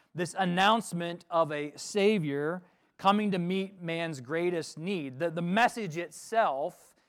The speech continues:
is a message of peace from God. And he talks about, in his commentary, he talks about how the Roman Empire had been at peace, uh, with the absence of war since twenty-seven B C. So, like, thirty years, no war when Jesus was born.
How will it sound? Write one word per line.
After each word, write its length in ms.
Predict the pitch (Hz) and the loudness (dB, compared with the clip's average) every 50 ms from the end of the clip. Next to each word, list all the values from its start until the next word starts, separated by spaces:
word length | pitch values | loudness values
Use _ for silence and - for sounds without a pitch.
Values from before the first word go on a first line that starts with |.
| _ _ _ - | _ _ _ -8
is 100 | 165 151 | 0 2
a 80 | 208 202 | 2 2
message 400 | 175 160 156 143 - 180 156 156 | 4 2 0 -2 -4 -8 -8 -8
of 140 | 190 185 | -8 -8
peace 280 | - - 277 - - - | -8 -10 -10 -10 -12 -14
from 200 | - - 160 156 | -16 -16 -16 -14
God. 380 | 160 202 254 - - - - _ _ _ _ _ _ _ _ _ _ _ _ _ _ _ _ _ _ _ _ _ _ _ - | -14 -14 -14 -14 -16 -18 -20 _ _ _ _ _ _ _ _ _ _ _ _ _ _ _ _ _ _ _ _ _ _ _ -2
And 360 | 196 185 180 180 175 180 180 180 | 2 4 4 4 4 2 -2 -4
he 100 | 151 175 | -6 -6
talks 420 | 180 - 196 220 226 262 - - - | -2 2 4 6 6 4 4 0 -2
about, 440 | 247 208 185 170 165 170 175 180 | 2 6 8 8 10 8 8 6
in 60 | 170 165 | 4 -2
his 120 | 160 - | -6 -4
commentary, 440 | - 202 208 214 214 - 165 160 156 | -2 0 0 0 0 -2 -2 -4 -2
he 40 | 151 | 0
talks 300 | - 190 190 185 - 214 | 0 0 0 0 -2 -2
about 200 | 170 180 180 160 | 0 2 4 4
how 140 | 170 180 | 4 2
the 100 | 165 165 | 2 2
Roman 380 | 156 175 196 214 214 196 185 180 | 2 2 2 2 2 0 -2 -2
Empire 500 | 180 196 214 220 - 196 170 160 165 170 | -2 -2 -2 -2 0 0 2 4 4 6
had 240 | 156 190 196 175 151 | 6 4 4 4 2
been 220 | 170 285 302 262 | 2 2 4 4
at 220 | 220 208 - - - | 2 0 -2 -4 -8
peace, 640 | - 285 302 233 170 165 202 - - - - - _ _ _ _ _ _ _ _ _ _ _ _ _ _ _ _ - | -6 -4 -4 -2 -4 -4 -6 -8 -12 -14 -16 -18 _ _ _ _ _ _ _ _ _ _ _ _ _ _ _ _ -8
uh, 140 | 165 185 196 | -4 -2 0
with 160 | 190 202 196 | 2 2 2
the 140 | 208 208 190 | 2 0 4
absence 420 | 185 202 226 247 208 - 226 185 | 6 6 6 6 4 -2 -8 -6
of 100 | - 202 | -4 -4
war 240 | 202 254 233 202 175 | -2 2 2 2 2
since 280 | 165 - 175 175 156 - | 0 -2 -8 -10 -12 -12
twenty-seven 680 | - - 214 226 220 220 190 - 208 202 185 185 180 | -8 -4 -4 -2 -2 -4 -4 -2 -2 -2 -2 -2 -4
B 140 | 165 165 165 | -6 -6 -8
C. 320 | 160 - - 156 135 120 113 | -8 -8 -10 -12 -12 -12 -14
So, 160 | - 151 147 | -14 -12 -10
like, 240 | 151 156 156 - _ | -8 -10 -10 -10 _
thirty 240 | 226 - 240 254 | -10 -10 -10 -10
years, 640 | 247 196 170 151 143 139 139 147 165 170 - - - _ _ _ _ _ _ _ - | -12 -10 -8 -8 -6 -6 -6 -6 -8 -10 -14 -18 -20 _ _ _ _ _ _ _ -6
no 160 | 170 196 226 | -4 -4 -2
war 580 | 233 208 202 208 185 165 151 147 160 180 196 196 | -2 -2 0 0 2 2 2 2 2 0 0 -2
when 240 | 175 175 165 160 | -6 -8 -8 -8
Jesus 380 | 139 139 165 165 156 156 143 - | -6 -4 -4 -4 -4 -6 -10 -12
was 120 | 143 127 | -14 -14
born. 420 | 113 120 120 113 113 127 156 - | -12 -14 -14 -14 -14 -14 -16 -18